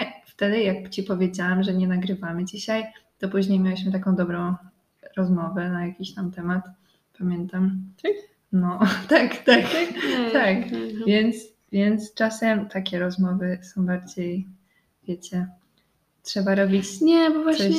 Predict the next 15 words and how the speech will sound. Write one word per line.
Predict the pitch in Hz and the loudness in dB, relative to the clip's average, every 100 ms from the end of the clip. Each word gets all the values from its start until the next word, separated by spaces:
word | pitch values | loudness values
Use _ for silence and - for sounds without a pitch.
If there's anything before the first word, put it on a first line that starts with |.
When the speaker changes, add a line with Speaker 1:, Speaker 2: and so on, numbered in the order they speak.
| 320 | 2
Speaker 2:
no | 311 | 2
to | |
Speaker 1:
zgodnego | 294 - 339 359 | 2 4 6 8
Speaker 2:
już | 339 - | 6 4
Speaker 1:
z | |
Speaker 2:
wcześniej | - 311 285 262 | 0 2 2 6
Speaker 1:
nami. | 247 | 6
Speaker 2:
mówiłyśmy, | 220 214 208 208 208 | 6 2 0 -2 -4
że | 208 | -2
jak | 214 214 | -4 -6
za, | - 233 226 226 | -6 -4 -2 -2
za | 233 | -2
często | 247 240 247 | 0 0 -2
nagrywamy, | 220 220 220 220 220 220 214 | -4 -2 -2 -2 -2 -2 -4
to | 214 | -6